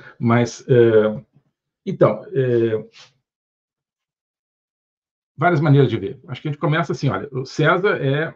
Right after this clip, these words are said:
o, eh, homem do povo, né? É o homem do Partido Popular, digamos, e o Brutus e seus amigos são os oligarcas que querem manter tudo na mão ali de uma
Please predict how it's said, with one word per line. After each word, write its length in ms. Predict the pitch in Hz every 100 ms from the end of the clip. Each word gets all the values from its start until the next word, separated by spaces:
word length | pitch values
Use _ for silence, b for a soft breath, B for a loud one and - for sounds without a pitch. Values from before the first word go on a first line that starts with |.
| _ 131
o, 500 | 127 143 165 156 _ _ _ _
eh, 240 | - 123 - _
homem 280 | 120 120 139
do 100 | 147
povo, 380 | - 135 - - _ _
né? 260 | 127 123 135 -
É 40 |
o 140 | 135 135 135 _ _ _ _ _ _ _ _
homem 240 | 107 107
do 80 | -
Partido 340 | - 113 117
Popular, 500 | - 120 123 - 143
digamos, 520 | 107 92 127 143 - _ _ _ _ -
e 320 | 107 123 147
o 80 | 113
Brutus 460 | 107 135 147 104
e 60 | 95
seus 260 | - 104
amigos 400 | 131 117 127 143
são 300 | - 117 127
os 100 | 131
oligarcas 640 | 135 139 101 101 110 127 -
que 80 | -
querem 480 | 107 101 110 117 117
manter 300 | 123 107 110
tudo 220 | - 113 120
na 100 | 113
mão 220 | 104 107
ali 180 | 98 104
de 100 | 120
uma 300 | 113 110